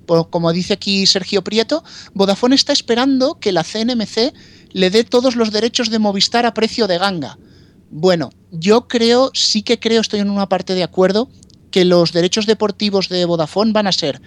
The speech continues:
los que se vendan a todos los operadores, es decir, los que por ley obliguen,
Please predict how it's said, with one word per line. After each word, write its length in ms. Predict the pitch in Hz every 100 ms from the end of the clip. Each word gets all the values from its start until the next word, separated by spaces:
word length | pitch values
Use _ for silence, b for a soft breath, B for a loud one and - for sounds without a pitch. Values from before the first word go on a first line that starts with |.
| B B B
los 260 | - 190 180
que 100 | 190
se 160 | - 202
vendan 540 | 220 202 131 107 - _ _ - _ _
a 160 | 170
todos 460 | 170 233 247 156 -
los 180 | 160 -
operadores, 560 | 160 156 175 240 320
es 80 | 185
decir, 200 | 170 175
los 120 | 156
que 80 | -
por 140 | 139 151
ley 180 | 175
obliguen, 380 | 170 190 220 330